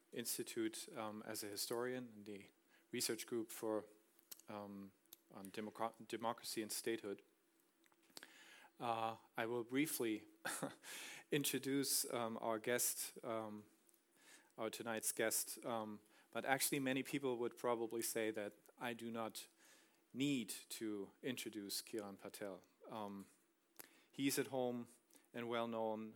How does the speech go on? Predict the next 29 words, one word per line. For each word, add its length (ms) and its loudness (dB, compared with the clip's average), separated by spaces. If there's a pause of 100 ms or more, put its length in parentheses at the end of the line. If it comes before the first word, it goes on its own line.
(140)
on 300 -2 (320)
all 300 8
the 100 -4
European 540 -2
seas, 580 2
and 140 -6
I 100 0
believe 400 4
that 160 4
this 180 0
is 140 -2
true. 300 -2 (840)
So 160 -6
therefore, 600 6 (200)
um, 300 -2 (360)
I 60 0
will 160 4
actually 320 4
not 300 6 (260)
introduce 480 -6
him, 80 -14 (340)
uh, 220 -10 (640)
at 80 -6
least 240 4
not 180 4
in 120 -2
a 40 -2
conventional 600 -4
way. 220 -10